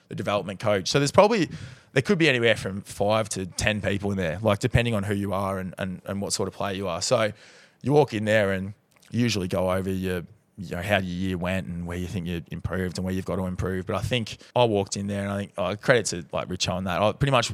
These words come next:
sat straight down and I was like, "All right, like, let's, let's go, <laughs> boys. Like, what are we doing?" And then Richo basically just said, he goes, "Mate, you know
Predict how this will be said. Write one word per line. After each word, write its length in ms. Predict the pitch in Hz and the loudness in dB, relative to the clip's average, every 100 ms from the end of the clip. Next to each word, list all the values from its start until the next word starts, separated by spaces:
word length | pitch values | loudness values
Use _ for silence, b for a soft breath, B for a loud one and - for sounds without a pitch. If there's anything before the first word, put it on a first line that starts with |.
| - | -2
sat 240 | - 107 - | 0 2 2
straight 260 | 101 90 | 2 0
down 280 | 90 104 101 | -4 -4 -4
and 220 | 92 95 B B B B - | -4 -6 B B B B 0
I 80 | 104 | 2
was 140 | 107 | 4
like, 280 | 101 95 - - _ _ _ - | 2 0 -6 -18 _ _ _ -2
"All 80 | 85 | -2
right, 80 | |
like, 240 | 80 87 - | 0 -2 -2
let's, 200 | 95 - | -2 0
let's 180 | 98 - | -2 0
go, 160 | 92 | 0
<laughs> 0 | |
boys. 260 | 98 - 92 | 2 4 4
Like, 160 | 135 143 | 4 6
what 120 | 143 | 6
are 40 | |
we 60 | 123 | 6
doing?" 160 | 117 123 | 4 2
And 80 | 120 | 2
then 200 | 117 101 B B | -2 -2 B B
Richo 440 | 127 127 117 101 - _ _ | 0 4 4 2 -4 _ _
basically 380 | - 139 - 123 | 6 6 6 -2
just 160 | 95 - | 0 0
said, 120 | 92 | 0
he 40 | 98 | -2
goes, 200 | 90 95 | -2 -2
"Mate, 220 | 92 - - | -2 -4 -12
you 80 | 95 | -8
know 180 | 90 | -6